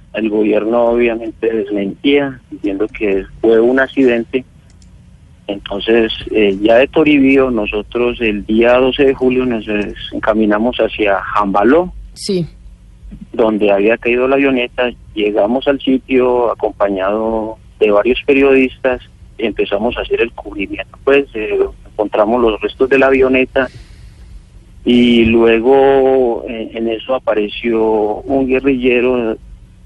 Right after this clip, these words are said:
Speaker 1: que nos decía que nos iban a entregar los cuerpos de los dos pilotos, eh, con ayuda de la Cruz Roja Internacional.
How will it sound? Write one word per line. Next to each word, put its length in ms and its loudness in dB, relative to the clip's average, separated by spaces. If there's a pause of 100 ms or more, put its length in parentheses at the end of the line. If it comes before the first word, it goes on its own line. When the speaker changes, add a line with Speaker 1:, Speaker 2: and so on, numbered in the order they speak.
(300)
Speaker 1:
que 120 -6
nos 220 -4
decía 240 -2
que 120 -6
nos 140 -4
iban 180 2
a 40 2
entregar 420 0
los 260 0
cuerpos 380 0
de 100 -4
los 180 -4
dos 260 -4
pilotos, 520 0 (1400)
eh, 320 2
con 200 -2
ayuda 280 2
de 60 2
la 120 0
Cruz 260 0
Roja 180 0
Internacional. 640 0